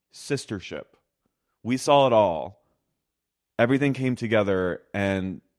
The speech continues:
we really were given the most perfect finale I can remember of a Real Housewives. I can't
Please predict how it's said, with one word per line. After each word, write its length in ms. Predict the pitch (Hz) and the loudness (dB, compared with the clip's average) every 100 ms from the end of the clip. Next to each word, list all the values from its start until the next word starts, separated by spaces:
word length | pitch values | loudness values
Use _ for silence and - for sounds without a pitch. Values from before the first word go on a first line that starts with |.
| _ _ _ | _ _ _
we 180 | 104 127 | -6 -2
really 260 | 131 143 | 2 4
were 140 | 156 139 | 4 4
given 400 | 139 131 117 85 _ - | 4 4 0 -2 _ -12
the 180 | 98 113 | -4 0
most 300 | 117 110 - | 2 0 -2
perfect 420 | - 110 117 110 | -6 -6 -4 -6
finale 520 | - 104 98 95 85 - - _ _ - | -6 -4 -2 -2 -4 -6 -14 _ _ -12
I 80 | |
can 140 | 90 101 | -8 -6
remember 580 | 90 92 156 113 76 101 _ _ _ _ _ - | -2 -2 -2 -4 -4 -10 _ _ _ _ _ -8
of 140 | 98 | -4
a 20 | 98 | 2
Real 220 | 98 95 | 4 4
Housewives. 420 | 95 90 98 90 - - _ _ _ _ _ _ _ _ _ _ _ _ - | 2 0 -4 -4 -12 -20 _ _ _ _ _ _ _ _ _ _ _ _ -14
I 40 | 104 | -12
can't 340 | 123 135 - | -6 -6 -6